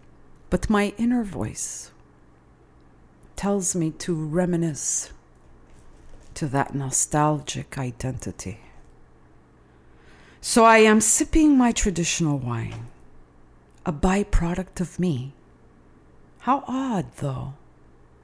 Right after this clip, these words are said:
My body has absorbed its dilution.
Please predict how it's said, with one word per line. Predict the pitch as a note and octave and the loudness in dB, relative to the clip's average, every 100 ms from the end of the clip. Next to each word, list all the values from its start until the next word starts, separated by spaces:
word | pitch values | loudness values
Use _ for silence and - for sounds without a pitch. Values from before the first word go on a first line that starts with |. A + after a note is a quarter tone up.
| - - - - - _ - - | -20 -20 -20 -20 -20 _ -20 -10
My | D#3 D#3+ | -2 -2
body | C#3+ C#3 D#3+ F3+ E3+ | -2 -2 -2 -2 -4
has | C#3 C#3+ C3+ | -6 -8 -8
absorbed | C3 C3+ C3 - E3 D#3+ C3 - | -10 -10 -12 -6 -6 -6 -8 -10
its | - - | -12 -10
dilution. | - C3 D3+ F3+ - E3 | -8 -8 -8 -10 -10 -12